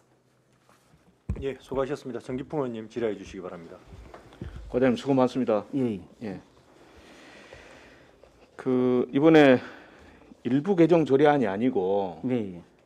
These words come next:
Speaker 2: 제가 보니까 전부 개정 조례안에 해당되는데 제명부터 또
Speaker 3: 음.
Speaker 2: 조문들이 다 바뀌었지 않습니까?
Speaker 3: 네, 많이 바뀌었습니다. 예.
Speaker 2: 그럼 전부 개정 조례안으로 해가지고 조문들을 좀 잘 정리를 하시지.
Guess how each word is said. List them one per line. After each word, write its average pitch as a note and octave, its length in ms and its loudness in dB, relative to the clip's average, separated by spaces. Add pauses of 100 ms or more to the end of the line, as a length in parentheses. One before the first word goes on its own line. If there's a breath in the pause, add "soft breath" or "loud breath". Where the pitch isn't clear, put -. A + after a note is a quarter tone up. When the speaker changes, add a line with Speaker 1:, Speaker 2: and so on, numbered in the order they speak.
Speaker 2:
제가 C3+ 180 2
보니까 C3 360 2
전부 C#3+ 360 0
개정 D3+ 320 4
조례안에 B2+ 440 2
해당되는데 G2+ 1000 -4
제명부터 C3 760 -2 (640 soft breath)
또 C#3 140 2
Speaker 3:
음. A2 60 0
Speaker 2:
조문들이 D#3 600 0 (120)
다 - 280 -4
바뀌었지 F3 340 0
않습니까? G#2+ 520 -6 (2250 soft breath)
Speaker 3:
네, A2+ 300 -4
많이 A2 240 -4
바뀌었습니다. F#2+ 540 -8
예. F2 60 -16
Speaker 2:
그럼 F#3+ 260 4
전부 D#3 340 0
개정 F3+ 260 6
조례안으로 C3 540 4
해가지고 F#2+ 800 -4 (460 soft breath)
조문들을 D3+ 560 0
좀 A#2 180 -6
잘 G#2 200 -8
정리를 B2+ 400 -6
하시지. A#2 480 -12